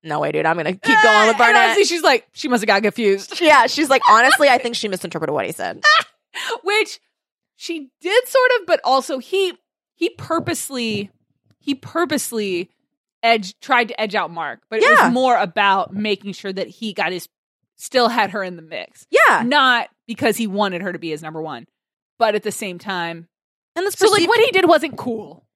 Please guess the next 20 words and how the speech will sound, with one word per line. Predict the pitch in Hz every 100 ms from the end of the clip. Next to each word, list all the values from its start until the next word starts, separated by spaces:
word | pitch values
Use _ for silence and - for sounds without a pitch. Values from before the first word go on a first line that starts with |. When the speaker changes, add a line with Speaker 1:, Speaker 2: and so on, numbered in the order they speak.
| _ 381
Speaker 1:
No. | 640 640 -
Speaker 2:
But | 302
it | 285 294
also, | 294 - 320 277 214 _
<sighs> | _ _ _ _ - - _ _ - 247 226 208 _ _ -
Speaker 1:
He, | 339 403 285
okay, | 277
here's | 240 262
the | -
thing. | 175
She | - 294
was | 311 285
misled, | 247 233 226 190 170
but | 190
he | 247 240
purposely | 240 226 202
misled | 156 190 165
her. | - _
Speaker 2:
Yes. | 240 - - -
Speaker 1:
So | 262 233 208